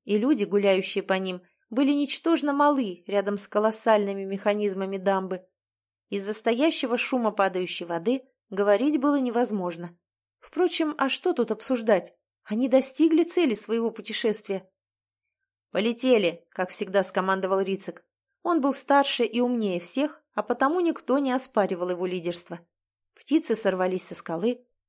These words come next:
и помчались навстречу вращающимся механизмам плотины. Шум усилился до максимума. Казалось, что он разорвет барабанные перепонки. Таня испуганно завизжала.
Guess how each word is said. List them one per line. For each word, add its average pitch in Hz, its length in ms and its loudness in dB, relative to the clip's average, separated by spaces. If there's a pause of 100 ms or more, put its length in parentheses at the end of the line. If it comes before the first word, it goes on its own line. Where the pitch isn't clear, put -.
(120)
и 220 100 -4
помчались 302 720 2
навстречу 240 560 0
вращающимся 233 800 0
механизмам 196 640 -2
плотины. 180 580 -6 (340)
Шум 320 380 0
усилился 233 600 0
до 220 120 0
максимума. 180 640 -4 (220)
Казалось, 202 380 2
что - 220 -4
он 226 180 -2
разорвет 226 560 2
барабанные 233 540 2
перепонки. 240 680 -2 (380)
Таня 240 320 0
испуганно 220 480 0
завизжала. 202 640 -2